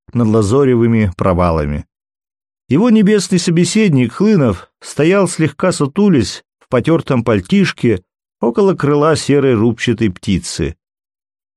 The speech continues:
Человек как человек, даже кепка из Ленинград одежды.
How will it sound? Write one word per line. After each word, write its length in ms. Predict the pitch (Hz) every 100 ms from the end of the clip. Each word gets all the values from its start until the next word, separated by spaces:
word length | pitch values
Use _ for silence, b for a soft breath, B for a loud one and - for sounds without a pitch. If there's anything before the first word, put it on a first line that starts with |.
| _ -
Человек 440 | - 151 233 269
как 220 | - 110
человек, 800 | - 120 95 92 147 147 - - _ -
даже 400 | 127 214 196 185
кепка 640 | - 190 202 180 - 165
из 300 | - 131 120
Ленинград 680 | 131 131 131 113 117 113 117
одежды. 640 | 113 98 82 78 80